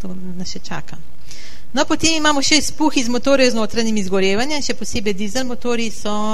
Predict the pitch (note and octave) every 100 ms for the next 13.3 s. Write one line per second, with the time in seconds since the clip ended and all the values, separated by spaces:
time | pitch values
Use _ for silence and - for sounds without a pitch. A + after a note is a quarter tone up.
0 | G#3 G#3 A#3+ B3 - A#3 G#3 F#3+ G3 F#3
1 | F#3+ G3+ A3 G#3+ G3 G3+ G3+ G3+ G3 F#3+
2 | F3+ F3+ F3+ F3+ F3+ F3+ E3 E3 F3 -
3 | - F3 E3+ - - - - - - -
4 | - - - - - - - - - -
5 | - - - - - - - - - -
6 | - - - - - - - - - -
7 | A#3 A#3 A3+ - - G#3+ A#3 B3 C4+ D4
8 | E4+ E4 - - - A#3+ A#3+ A#3 - -
9 | A3+ C4+ C#4 B3 B3 A3+ A#3+ B3 A#3 -
10 | B3+ A#3 G#3 A3+ B3 - A#3 F#3+ G3+ A3+
11 | - - F#3 F3+ F3+ F3+ E3 D#3 - -
12 | - - - - - - - - - G#3
13 | F#3 F#3 F3